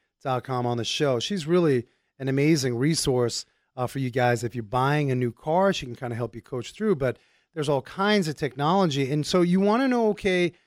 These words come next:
is my extended warranty, this is a good question, people,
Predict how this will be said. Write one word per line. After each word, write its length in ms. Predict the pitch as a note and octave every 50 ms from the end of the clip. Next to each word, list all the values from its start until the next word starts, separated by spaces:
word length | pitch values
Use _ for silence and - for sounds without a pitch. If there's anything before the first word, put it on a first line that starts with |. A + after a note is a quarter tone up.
| _ _ _ _
is 280 | F#3 A#3 C4+ C#4+ B3 -
my 200 | A#3 A3+ G#3+ G3+
extended 540 | F#3+ F3 D#3 - - - G#3+ A3 G#3 G3+ D3+
warranty, 760 | C3+ C#3+ D3+ F3 A3 C4+ D4 D4 - - - A#2+ G2+ G#2+ B2+
this 220 | C#3+ C#3 D#3+ - -
is 100 | A#3+ G#3
a 60 | A3
good 240 | D#3 E3+ E3 C3+ -
question, 480 | - - C#4+ D4+ - - - G#3+ D3
people, 420 | A#2 - C3 A#2 - C3 F3+ G#3+